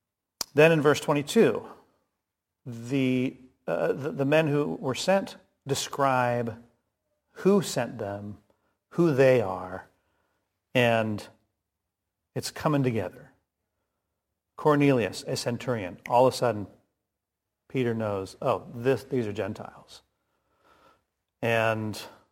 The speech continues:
we'll get to what Jewish people were encouraged to not do with Gentiles. It is halakha for Jews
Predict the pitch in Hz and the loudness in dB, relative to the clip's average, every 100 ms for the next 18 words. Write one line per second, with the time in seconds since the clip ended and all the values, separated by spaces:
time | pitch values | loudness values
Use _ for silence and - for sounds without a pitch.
0 | _ _ _ _ _ - 120 131 - - | _ _ _ _ _ 0 2 2 0 -2
1 | 117 110 107 - _ _ _ - 120 120 | 0 0 -4 -8 _ _ _ -8 2 2
2 | - - - _ _ _ _ _ _ _ | 2 -8 -20 _ _ _ _ _ _ _
3 | 123 110 131 127 - 135 123 123 113 110 | -8 -2 2 2 0 -4 0 0 0 -4
4 | - 120 107 - - - 117 123 123 110 | -2 -2 -2 -8 -14 -6 -2 0 -2 -2
5 | 156 107 95 120 - - _ _ 120 107 | 0 0 -2 -6 -8 -20 _ _ -6 -6
6 | - 123 117 - - _ _ _ _ _ | -6 -6 -8 -12 -16 _ _ _ _ _
7 | _ _ _ _ _ _ _ - - - | _ _ _ _ _ _ _ -20 -20 -20
8 | - - _ _ _ - 151 151 139 - | -20 -20 _ _ _ 0 6 8 8 4
9 | - - 135 143 151 110 131 156 - _ | -2 4 6 6 6 6 6 4 -12 _
10 | _ _ _ _ _ _ 143 110 160 190 | _ _ _ _ _ _ -2 0 4 6
11 | 143 151 139 | 6 4 0